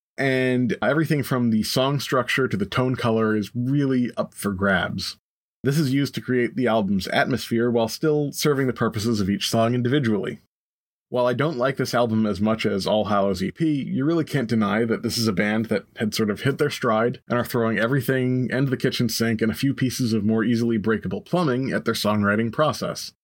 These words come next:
So there isn't too much reliance on the four chords of pop, is what I'm basically saying. And it all just, it all sounds good. Havoc's signature high tenor,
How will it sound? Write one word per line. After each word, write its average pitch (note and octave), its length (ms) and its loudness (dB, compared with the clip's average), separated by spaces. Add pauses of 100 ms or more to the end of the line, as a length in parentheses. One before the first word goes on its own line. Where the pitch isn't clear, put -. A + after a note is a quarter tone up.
(220)
So E3 260 0
there D3 240 0
isn't D#3+ 380 -2
too D#3 160 2
much B2+ 300 0
reliance A#2+ 580 0
on G#2 140 2
the F#2+ 80 0
four A#2+ 280 0
chords G#2 360 -2
of F2 100 -10
pop, F#2 340 0
is G2 140 -2
what G2 140 0
I'm F#2+ 140 0
basically G2+ 420 -2
saying. F#2 400 -2 (1040)
And E3+ 160 0
it D3 60 -2
all D3 200 2
just, B2+ 300 -6 (100)
it D#3+ 120 -2
all F#3 180 2
sounds B2+ 500 0
good. F2 560 -2 (280)
Havoc's D#3 400 -2
signature C3 520 0
high A#2 200 0
tenor, A2+ 500 0